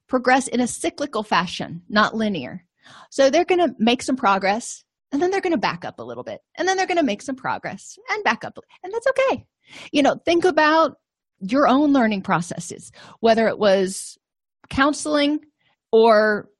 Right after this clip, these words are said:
algebra. You know, you get a few things, and then you forget a little bit, and then you get a few things.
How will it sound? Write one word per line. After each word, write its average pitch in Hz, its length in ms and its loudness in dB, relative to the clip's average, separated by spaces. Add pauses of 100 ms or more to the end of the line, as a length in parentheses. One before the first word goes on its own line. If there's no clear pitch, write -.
(320)
algebra. 254 440 0 (460)
You 214 140 -2
know, 220 160 2
you 196 140 2
get 240 180 2
a 302 60 0
few 294 200 -2
things, 320 540 0 (100)
and 277 100 -4
then 349 120 0
you 349 80 -2
forget 220 280 -2
a 160 40 2
little 156 220 -2
bit, 151 180 -4 (220)
and 214 120 0
then 220 100 0
you 254 100 -2
get 214 160 -4
a 262 40 -6
few 269 220 -6
things. 285 320 -2